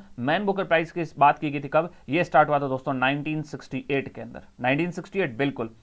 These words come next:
जबकि अगर दोस्तों मैन बुकर इंटरनेशनल प्राइज की बात बताऊं, तो दोस्तों ये अवार्ड शुरू हुए थे कब? दो हज़ार चार में, दो हज़ार चार में बिल्कुल। लेकिन, लेकिन, लेकिन दोस्तों, फर्स्ट टाइम, फर्स्ट टाइम अगर आपसे पूछा जाए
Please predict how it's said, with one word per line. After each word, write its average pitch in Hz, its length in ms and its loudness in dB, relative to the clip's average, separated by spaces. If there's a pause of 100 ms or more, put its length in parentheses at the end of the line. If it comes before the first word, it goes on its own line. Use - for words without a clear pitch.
(120)
जबकि 156 240 2
अगर 165 140 2
दोस्तों 151 240 -4
मैन 139 240 2
बुकर 160 260 -4
इंटरनेशनल 165 480 -2
प्राइज 135 260 0
की 135 100 -10
बात 120 160 6
बताऊं, 127 340 -2 (260)
तो 143 60 -4
दोस्तों 147 260 0
ये 143 120 -2
अवार्ड 143 260 2
शुरू 131 180 -6
हुए 127 100 0
थे 127 180 -6
कब? 139 100 0
दो 131 180 -2
हज़ार 120 420 0
चार 110 240 4
में, 92 120 -16 (260)
दो 135 100 4
हज़ार 190 180 6
चार 185 240 4
में 117 160 -6
बिल्कुल। 117 300 -8 (760)
लेकिन, 165 380 0
लेकिन, 143 260 0
लेकिन 127 280 -4
दोस्तों, 120 320 -6 (240)
फर्स्ट 240 360 6
टाइम, 165 200 4
फर्स्ट 196 300 2
टाइम 196 140 4
अगर 165 160 2
आपसे 156 200 2
पूछा 143 280 0
जाए 143 280 2